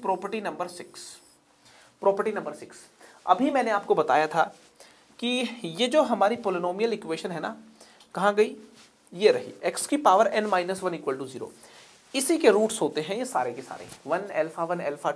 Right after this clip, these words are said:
two and so on alpha n minus one, ठीक है। तो इस polynomial equation को यहाँ पे copy कर लेता हूँ आपके सामने, x की power n minus one equal to zero।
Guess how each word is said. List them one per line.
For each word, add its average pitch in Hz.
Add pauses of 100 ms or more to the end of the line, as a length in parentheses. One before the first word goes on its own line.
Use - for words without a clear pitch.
two 170
and 165
so 123
on 139
alpha 131
n 113
minus 98
one, - (120)
ठीक 156
है। 214 (720)
तो 247 (160)
इस 269
polynomial 202
equation 175
को 233
यहाँ 202
पे 233
copy 202
कर 127
लेता 110
हूँ 202
आपके 165
सामने, 82 (840)
x 196
की 285 (100)
power 185 (220)
n 247 (140)
minus 180
one 214 (160)
equal 160
to 196
zero। 101